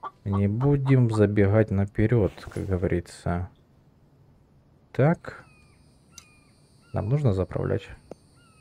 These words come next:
Не, не нужно. Вроде всё полное, да? Здесь больше ничего нету? Ничего мы собрать не можем. Вроде нет, вроде нет. Ну ладно.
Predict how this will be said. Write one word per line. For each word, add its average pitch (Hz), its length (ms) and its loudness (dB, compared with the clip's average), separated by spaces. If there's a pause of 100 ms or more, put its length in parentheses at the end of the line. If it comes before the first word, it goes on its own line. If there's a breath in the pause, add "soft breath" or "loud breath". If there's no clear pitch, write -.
(200)
Не, 90 300 -4
не 104 100 -4
нужно. 95 360 -6
Вроде 117 280 -4
всё - 160 -4
полное, 90 460 -2
да? 139 160 0 (1040)
Здесь 101 160 -2
больше 104 320 0
ничего 101 220 0
нету? 98 360 -2 (2500)
Ничего 104 440 -2
мы 107 60 -2
собрать 90 400 -4
не 95 80 -2
можем. 101 520 2 (120)
Вроде 113 540 -2
нет, 92 540 -4
вроде 95 460 -6
нет. 87 440 -6 (240)
Ну 135 140 2
ладно. 156 320 2